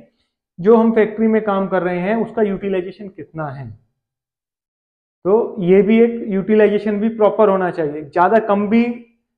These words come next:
नहीं होना चाहिए और ज्यादा मतलब ऐसा भी नहीं होना चाहिए कि हमारे पास production सिर्फ, अ, एक महीने में दो दिन का है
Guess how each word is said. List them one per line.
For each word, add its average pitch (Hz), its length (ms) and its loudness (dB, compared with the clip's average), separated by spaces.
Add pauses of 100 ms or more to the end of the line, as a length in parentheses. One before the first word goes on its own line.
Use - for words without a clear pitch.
(140)
नहीं 226 160 4
होना 233 180 6
चाहिए 240 300 -2
और 214 300 -2
ज्यादा 214 580 4 (380)
मतलब 190 140 2
ऐसा 196 260 4
भी 220 100 2
नहीं 220 120 2
होना 208 200 0
चाहिए 196 360 -2
कि 220 160 -6
हमारे 190 240 -4
पास 202 240 -4
production 196 460 -6
सिर्फ, 214 280 -4 (600)
अ, 185 220 4
एक 202 260 4
महीने 202 340 0
में 214 520 -4 (1200)
दो 185 140 6
दिन 170 220 0
का 160 80 -2
है 120 440 -12